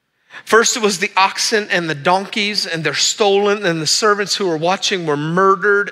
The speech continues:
and that, that would be horrible news.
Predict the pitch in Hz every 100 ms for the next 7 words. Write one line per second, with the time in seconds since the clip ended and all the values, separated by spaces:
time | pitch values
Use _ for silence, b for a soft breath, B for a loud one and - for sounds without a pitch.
0 | - 160 147 202 226 - - _ b b
1 | b b _ - 226 269 151 160 131 -
2 | - 269 180 147 143 143 131 113 - -